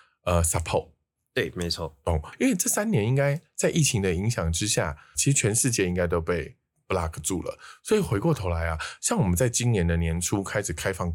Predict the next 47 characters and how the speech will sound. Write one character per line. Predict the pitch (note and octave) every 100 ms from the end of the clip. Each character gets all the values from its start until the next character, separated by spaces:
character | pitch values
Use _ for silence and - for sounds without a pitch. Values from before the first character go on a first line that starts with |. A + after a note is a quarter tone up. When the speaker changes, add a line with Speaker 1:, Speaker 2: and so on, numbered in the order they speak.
| -
Speaker 1:
国 | F2
境 | F#2+ C3+ E2+
以 | D2
后 | D#2 E2+
啊， | C#2+ - - - -
你 |
有 | F3+
观 | C#3+ B2 A#2+
察 | G2 F2+
到 | G#2
台 | F#2+ -
日 | F#2 G2+
在 | G#2+
交 | G2 G2
流 | E2+
的 | D#2+ D#2 D#2 _ _ _ _ -
情 | - F#2
况 | - G#2 E2
里 |
面 | D#2 F#2+ D#2 - - _
有 | G2 E2+
别 | F#2+ F#2+
于 | G2+
过 | F2+ A#2
往 | E2 D2 C#2+ - _
的 | F2 D#2+ D2+ - _
特 | - A#2+
色 | F#2+ A2 E2+
吗？ | D#2 E2 - _ _
交 | - B2+
流 | A#2
程 | G2 G2
度 | A2+
更 | A2+ A2+ G2+
高， | G2 G2
或 | A#2
者 | G2
是 | A2+
哪 | G2
一 | F2+
些 | A2+
产 | A2+ E2+
业 | G#2
以 | F#2 E2+
前 | D#2+ E2 E2
可 | F2+ E2
能 | E2+ F2